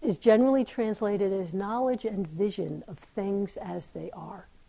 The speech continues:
So this seeing things as they are, reality as it is, yatha bhuta,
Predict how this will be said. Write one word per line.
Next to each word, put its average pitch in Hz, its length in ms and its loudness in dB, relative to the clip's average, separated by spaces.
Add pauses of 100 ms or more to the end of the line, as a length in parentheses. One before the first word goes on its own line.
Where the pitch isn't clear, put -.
(1400)
So 247 220 2
this - 480 -2 (580)
seeing 330 580 0
things 247 560 -2 (120)
as 220 340 -8
they 202 280 -4
are, 214 580 -8 (160)
reality 226 720 -2
as 202 300 -6
it 175 100 -6
is, 220 320 0
yatha 208 720 -8 (140)
bhuta, - 560 -8